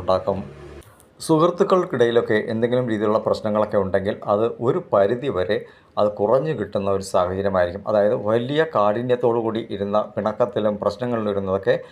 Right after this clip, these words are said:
കുറഞ്ഞു വരുന്ന ഒരു സാഹചര്യം ഇവിടെയുണ്ട്. പാർട്ണർഷിപ്പ് സംബന്ധപ്പെട്ട ഇടങ്ങളിൽ ജോലി ചെയ്യുന്നവരൊക്കെ അവരുടേതായ പ്രശ്നങ്ങളൊക്കെ തീരുന്ന ഒരു കാലമാണ്. സമ്പത്തുപരമായ കാര്യങ്ങളിലും, ആ, ഒക്കെ പണം മുടക്കി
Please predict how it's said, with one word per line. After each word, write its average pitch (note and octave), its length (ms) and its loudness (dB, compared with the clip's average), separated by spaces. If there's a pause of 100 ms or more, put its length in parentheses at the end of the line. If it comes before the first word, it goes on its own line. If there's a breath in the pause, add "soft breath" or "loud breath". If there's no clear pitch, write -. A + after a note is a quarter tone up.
(320 loud breath)
കുറഞ്ഞു C#3+ 480 2
വരുന്ന G2 340 2
ഒരു F#2+ 180 -6
സാഹചര്യം F#2 480 -2 (100)
ഇവിടെയുണ്ട്. F2 400 0 (920)
പാർട്ണർഷിപ്പ് F3 680 0
സംബന്ധപ്പെട്ട A#2+ 480 0 (220)
ഇടങ്ങളിൽ G#2+ 460 2 (140)
ജോലി G2 280 2
ചെയ്യുന്നവരൊക്കെ F#2+ 680 4 (500 loud breath)
അവരുടേതായ G#2+ 480 4
പ്രശ്നങ്ങളൊക്കെ G#2 560 0 (240)
തീരുന്ന A2 460 0
ഒരു G2 140 0
കാലമാണ്. F#2 360 4 (160)
സമ്പത്തുപരമായ G#2 680 2 (100)
കാര്യങ്ങളിലും, G2+ 540 0 (200)
ആ, - 20 6 (200)
ഒക്കെ G#2+ 200 2 (100)
പണം G#2+ 280 2
മുടക്കി G#2+ 440 2